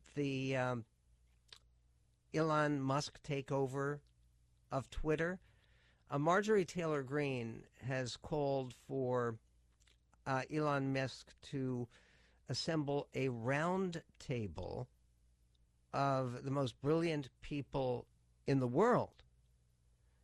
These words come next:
and, uh, to use those br-, uh, now,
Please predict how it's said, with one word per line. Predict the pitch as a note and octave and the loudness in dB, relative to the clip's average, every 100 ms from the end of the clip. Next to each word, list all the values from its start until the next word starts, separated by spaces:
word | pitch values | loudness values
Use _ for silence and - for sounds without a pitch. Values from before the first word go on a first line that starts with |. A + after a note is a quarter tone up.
| _ _ - | _ _ -2
and, | D3+ D3+ D3 C#3+ C#3 | 2 2 2 2 2
uh, | C#3 C#3 C3+ B2+ - - - | 2 2 0 -4 -10 -20 -4
to | D#3 C#3+ | -2 0
use | C#3 D#3+ D3 | 0 0 2
those | D3 C#3+ | 2 0
br-, | A#2+ D3 | 0 -2
uh, | D3 D3 | 0 2
now, | D#3 D3 | 2 0